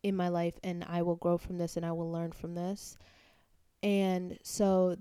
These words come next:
that is you changing your thought, which then brings you a feeling of contentment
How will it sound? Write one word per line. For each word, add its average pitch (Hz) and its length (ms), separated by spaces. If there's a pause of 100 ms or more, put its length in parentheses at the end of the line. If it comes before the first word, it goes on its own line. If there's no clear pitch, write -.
that 202 360
is 185 300
you 185 160
changing 190 420
your 220 140
thought, 170 420 (300)
which 185 300
then 180 480 (520)
brings 214 240
you 247 100
a 220 80
feeling 190 420
of 175 200
contentment 202 880